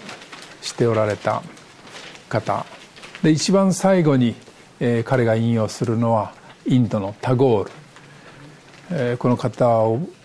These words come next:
お、は千九百四十一年に亡くなっておりますが、あ、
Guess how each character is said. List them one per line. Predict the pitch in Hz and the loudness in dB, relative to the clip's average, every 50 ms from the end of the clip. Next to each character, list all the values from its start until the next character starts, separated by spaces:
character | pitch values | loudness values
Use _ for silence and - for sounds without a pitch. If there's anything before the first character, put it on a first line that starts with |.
| - - | -10 -4
お、 | 131 123 120 120 117 117 113 113 117 117 120 120 113 - - - - - - - 180 | -2 0 0 0 0 0 0 0 -2 -2 -4 -6 -8 -10 -14 -16 -16 -14 -8 -2 0
は | 123 123 - | 2 2 0
千 | - - - 127 113 | 0 0 0 0 0
九 | - - 120 | 0 -2 -4
百 | 110 - - 127 | -4 -2 0 0
四 | 123 123 123 113 | 2 2 2 0
十 | 104 - 123 113 110 110 120 180 - - - - - | -2 -4 -4 -6 -4 -6 -8 -10 -14 -18 -20 -14 -8
一 | 254 160 120 - 190 160 | -8 -6 -4 0 2 2
年 | 131 110 113 107 131 180 196 - - - - - - - - - | 2 2 0 -2 -6 -10 -14 -14 -18 -20 -20 -20 -20 -20 -6 -2
に | 151 139 135 | 2 2 4
亡 | 123 117 113 | 4 2 0
く | - 123 | -2 -4
な | 104 98 | -6 -6
っ | - | -8
て | - - - 107 | -10 -8 -6 -4
お | 98 | -4
り | 104 | -4
ま | 101 95 90 | -6 -10 -12
す | - - - | -12 -10 -8
が、 | 135 123 110 - - - - - - - - - - - - - | -8 -8 -8 -8 -12 -20 -20 -20 -20 -20 -20 -20 -20 -14 -8 -6
あ、 | 120 113 113 110 113 - | -4 -4 -2 -4 -4 -6